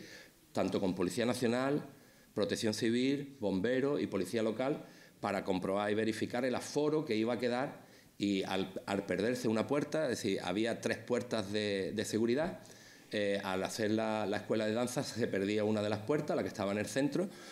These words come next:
por lo tanto había que modificar aforo, había que hacer, y tuvieron que hacer las modificaciones pertinentes, adaptarse, ver que si con el aforo que se le aprobaba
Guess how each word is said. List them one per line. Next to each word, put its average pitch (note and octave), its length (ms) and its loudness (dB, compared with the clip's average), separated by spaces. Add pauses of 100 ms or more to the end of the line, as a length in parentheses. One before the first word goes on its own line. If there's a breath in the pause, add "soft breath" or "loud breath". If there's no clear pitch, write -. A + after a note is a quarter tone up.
por G2+ 120 2
lo G2 100 2
tanto G#2+ 240 2
había A2+ 160 2
que A2 80 0
modificar G#2+ 480 0
aforo, C3 480 0
había A2 180 2
que A2 60 -4
hacer, B2 300 -2
y G#2 60 0
tuvieron F#2 300 0
que F#2 100 -2
hacer G#2 140 -2
las G2 120 0
modificaciones G2 640 0
pertinentes, C#3 680 0
adaptarse, C3 640 0 (420 loud breath)
ver G#2 260 2
que G2 120 0
si G#2+ 160 0
con G2+ 140 2
el G#2 100 2
aforo G#2+ 360 2
que G#2 80 2
se G2+ 140 -2
le G#2 80 2
aprobaba G#2 480 0